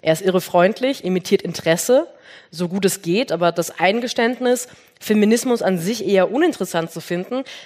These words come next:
kann schnell dazu führen, dass jeder echte Streitpunkt mit Verweis genau darauf unbesprochen abgebügelt wird. Ich winde mich raus.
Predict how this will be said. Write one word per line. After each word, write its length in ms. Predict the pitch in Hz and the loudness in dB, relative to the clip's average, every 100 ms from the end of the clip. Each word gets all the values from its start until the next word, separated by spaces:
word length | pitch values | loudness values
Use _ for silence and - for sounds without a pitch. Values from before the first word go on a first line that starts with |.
| - | -10
kann 140 | - 214 | -4 -2
schnell 200 | 220 247 | 2 2
dazu 200 | 285 254 | 2 -2
führen, 320 | - 269 254 | -2 0 2
dass 240 | 208 - | 0 -4
jeder 280 | 196 240 226 | -4 2 2
echte 280 | 156 220 220 | 2 -2 -6
Streitpunkt 880 | - - 156 226 - - 262 254 - - - | -10 -2 2 2 -2 -2 -2 -2 -12 -20 -12
mit 140 | 202 202 | -6 -2
Verweis 420 | 214 185 214 - | 0 2 2 0
genau 260 | 208 190 190 | 0 0 4
darauf 460 | 175 202 208 208 | 4 4 2 2
unbesprochen 640 | 202 214 202 - 185 190 - | -4 -4 -4 -2 -2 -2 -8
abgebügelt 640 | - - 139 135 131 131 | -8 -10 -14 -12 -14 -12
wird. 220 | 127 - _ _ _ _ | -14 -16 _ _ _ _
Ich 160 | - 175 | -12 -4
winde 180 | 190 180 | -2 0
mich 220 | 175 - | -2 -4
raus. 360 | 135 127 - | -6 -6 -14